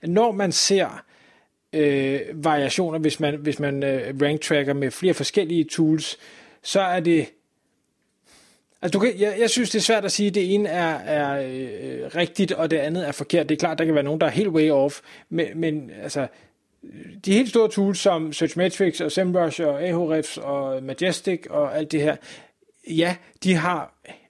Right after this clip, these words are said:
hundrede procent styr på, hvordan det her, det skal gøres for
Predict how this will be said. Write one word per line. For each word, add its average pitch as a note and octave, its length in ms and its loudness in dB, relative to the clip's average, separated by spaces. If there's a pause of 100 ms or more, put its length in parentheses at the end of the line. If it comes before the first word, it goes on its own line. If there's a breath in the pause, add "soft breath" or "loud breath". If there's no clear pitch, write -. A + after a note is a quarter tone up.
(360)
hundrede A#3+ 360 2
procent F3 340 -2
styr F#3+ 240 0
på, E3 460 0 (240 loud breath)
hvordan D#3+ 320 2
det F3 120 2
her, E3 60 4
det D#3 100 2
skal D#3 140 -8
gøres D3 320 2
for - 140 -6